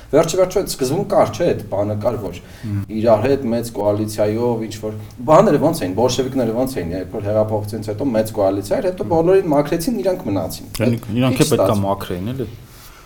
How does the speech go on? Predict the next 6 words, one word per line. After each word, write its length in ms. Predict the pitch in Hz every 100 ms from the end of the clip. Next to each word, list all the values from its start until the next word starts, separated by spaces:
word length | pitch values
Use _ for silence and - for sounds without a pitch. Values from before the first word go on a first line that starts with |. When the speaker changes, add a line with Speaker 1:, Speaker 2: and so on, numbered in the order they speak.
| -
Speaker 2:
Չստացվեց։ 640 | - - 220 - 156 156 - - - - - - -
Որոշ 340 | 147 175 160
մարդիկ 480 | 147 147 - 180 - - - - - - 107
հիասթափվեցին, 880 | 113 143 - 123 104 104 - 104 104
դուրս 260 | 104 101
եկան, 380 | 101 98 98 98